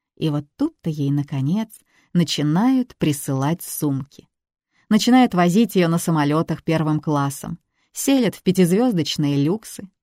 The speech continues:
Всё отлично, но она понимает, что уже никогда не сможет повторить ту поездку на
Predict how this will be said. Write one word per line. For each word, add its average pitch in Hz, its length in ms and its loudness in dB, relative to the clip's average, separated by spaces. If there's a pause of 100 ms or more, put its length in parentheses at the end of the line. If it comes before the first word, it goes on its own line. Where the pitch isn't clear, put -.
(400)
Всё 320 240 0
отлично, 294 640 0 (200)
но 160 100 0
она 156 180 0
понимает, 180 540 2
что - 220 -6
уже 151 180 -4
никогда 185 600 0
не 147 100 0
сможет 147 460 -6
повторить 143 640 -8 (320)
ту 302 120 0
поездку 175 640 -2
на 165 160 2